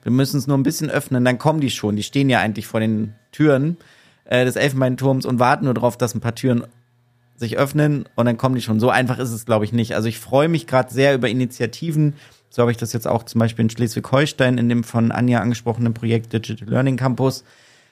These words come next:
erfahren, dass es da Lernorte gibt, wo Hochschulen woanders hingehen. Es gibt das berühmte Beispiel, nicht berühmt, aber bei, bei mir persönlich berühmte Beispiel der T H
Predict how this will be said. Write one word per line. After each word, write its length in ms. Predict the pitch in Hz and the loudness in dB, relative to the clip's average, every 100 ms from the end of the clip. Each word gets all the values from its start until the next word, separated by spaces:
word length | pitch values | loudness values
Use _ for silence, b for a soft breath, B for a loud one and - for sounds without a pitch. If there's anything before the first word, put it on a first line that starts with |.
| b | b
erfahren, 640 | - 110 - 123 131 147 147 | -6 -4 0 4 4 4 4
dass 200 | 127 123 | 2 2
es 140 | 117 | -4
da 120 | - 117 | 0 2
Lernorte 760 | 120 131 147 139 107 110 113 | 4 4 4 4 2 2 0
gibt, 380 | 95 113 - - _ | -2 -4 -6 -20 _
wo 120 | - 107 | -6 -4
Hochschulen 680 | 120 - - 117 117 117 - | -2 -4 0 4 4 0 -6
woanders 500 | - 113 135 143 117 | -6 0 2 2 0
hingehen. 480 | - 113 104 101 101 117 | 2 2 4 2 0 -4
Es 120 | 110 | -10
gibt 240 | 117 - | -12 -10
das 200 | - - | -10 -10
berühmte 380 | - 117 123 123 | -6 -2 0 2
Beispiel, 580 | 120 120 120 - 123 117 | 2 2 0 0 2 2
nicht 200 | 117 113 | -2 -6
berühmt, 340 | - 104 107 - | -6 -2 -2 0
aber 260 | 98 98 98 _ 113 | -2 -2 -4 _ -2
bei, 140 | 110 110 | 2 2
bei 340 | 110 113 113 | 0 -4 0
mir 200 | 120 151 | 4 2
persönlich 400 | 147 117 117 113 | 2 0 0 0
berühmte 280 | 113 123 123 | -2 -2 2
Beispiel 320 | 120 117 123 | 0 0 0
der 140 | 113 113 | -2 0
T 200 | 131 123 | 0 2
H 280 | 117 113 | 2 2